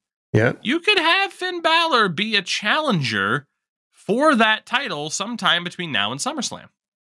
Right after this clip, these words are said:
Speaker 1: So even, even with that multiverse sit-, scenario,
Speaker 2: Yeah.
Speaker 1: there was never a, um,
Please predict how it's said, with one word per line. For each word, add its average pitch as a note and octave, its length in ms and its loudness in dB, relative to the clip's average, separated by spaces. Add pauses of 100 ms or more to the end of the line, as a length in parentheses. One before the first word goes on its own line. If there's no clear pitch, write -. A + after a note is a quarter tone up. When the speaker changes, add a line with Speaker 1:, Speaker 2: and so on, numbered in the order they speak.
(240)
Speaker 1:
So D#3+ 320 6
even, E3+ 460 6
even C#3 560 2 (400)
with A#2 220 4
that A2+ 420 0 (840)
multiverse A#2+ 720 4
sit-, - 420 0
scenario, A2+ 560 2 (840)
Speaker 2:
Yeah. F#2 200 0 (160)
Speaker 1:
there E3 80 6
was A#3 160 4
never D3+ 440 6 (120)
a, A2+ 460 2 (1600)
um, G#2+ 540 4